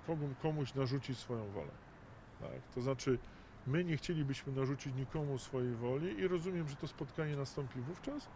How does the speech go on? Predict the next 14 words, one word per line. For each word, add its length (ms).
kiedy 160
pan 180
prezydent 600
znajdzie 420
na 120
to 140
czas 480
z 80
jednej 280
strony, 280
ale 100
z 40
drugiej 260
strony, 420